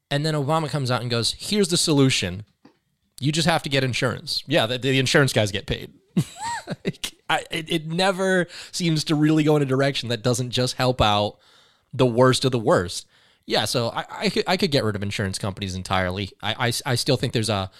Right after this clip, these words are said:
a better way to negotiate, but, um, yeah, I mean, g-, 'cause you see, they know how to, they know how to set themselves up to make money. Like with that deductible trick, they do that in everything. Every, every car payment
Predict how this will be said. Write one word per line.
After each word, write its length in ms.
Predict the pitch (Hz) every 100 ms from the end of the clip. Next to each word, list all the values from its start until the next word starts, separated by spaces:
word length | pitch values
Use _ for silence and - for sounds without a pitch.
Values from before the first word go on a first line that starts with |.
| - _
a 80 | 120
better 260 | 113 135 135
way 140 | 131
to 60 | 123
negotiate, 760 | 110 123 135 - 104 104 110 _ _ _ -
but, 200 | 123 131
um, 400 | 127 123 117 107 _ -
yeah, 340 | 135 147 110 -
I 100 | 131
mean, 300 | 131 135 113
g-, 160 | 151 - -
'cause 140 | 185
you 80 | 175
see, 120 | 180 151
they 100 | 170
know 80 | 160
how 80 |
to, 140 | 165 139
they 120 | 147 160
know 120 | 160
how 40 |
to 60 | 147
set 160 | -
themselves 320 | - 120 110 101
up 120 | 95
to 60 |
make 140 | 92 85
money. 220 | 85 -
Like 160 | 92 92
with 100 | 110
that 140 | 117
deductible 520 | 127 117 113 120 117
trick, 240 | - 131 -
they 100 | 143
do 120 | 185
that 140 | 180
in 80 | 175
everything. 400 | 170 185 - -
Every, 340 | - 156 190 196
every 180 | 170 196
car 320 | - 165 160
payment 420 | 160 156 156 156